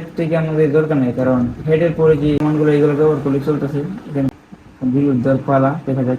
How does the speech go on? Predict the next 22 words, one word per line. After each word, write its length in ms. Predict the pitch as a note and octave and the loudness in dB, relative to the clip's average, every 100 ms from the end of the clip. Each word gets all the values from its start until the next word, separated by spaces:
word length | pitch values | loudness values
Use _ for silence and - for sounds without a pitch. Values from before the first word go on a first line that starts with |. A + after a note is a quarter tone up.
| - | -4
কী 80 | C#3 | -4
হয় 180 | C#3 | -2
আমাদের 260 | C#3 C3 B2+ | 0 0 0
ওয়েবসাইটের 400 | B2+ B2+ C3 C3 | -2 -2 -2 0
অবস্থা 360 | C3 C3 - B2+ | 0 -2 -6 -6
কী। 160 | C3+ D#3 D#3+ - - - - - - - - - - - B2 - | -4 -6 -8 -12 -16 -18 -20 -20 -20 -20 -20 -20 -20 -8 -6 -2
দেখা 180 | C3+ C3+ | 0 2
যাচ্ছে 260 | A#2+ - C3 | 0 -4 -6
কাজ 180 | C#3+ C3+ - | -4 -6 -4
করতেছে 300 | B2+ C3+ C#3 | -4 -2 0
না, 100 | B2 | 0
আচ্ছা, 240 | A2+ B2+ | -2 -2
আবার 200 | B2 B2 | -2 0
যাই। 180 | C#3 C#3 - - - - - - - | 0 -2 -4 -12 -18 -20 -20 -12 -6
এখানে 280 | C#3 D#3+ F3 | -2 0 0
একটা 360 | E3+ E3 - | 0 -4 -2
কোড 140 | E3+ F3+ | -2 0
ভুল 200 | E3 F3+ | 0 2
হইলে 240 | F#3 F#3 | 2 4
আপনার 320 | F3+ F3 E3 | 2 2 -2
পুরো 240 | D#3 E3 E3 | -2 0 2
ওয়েবসাইট 360 | D#3 D#3 D#3+ | 2 2 -2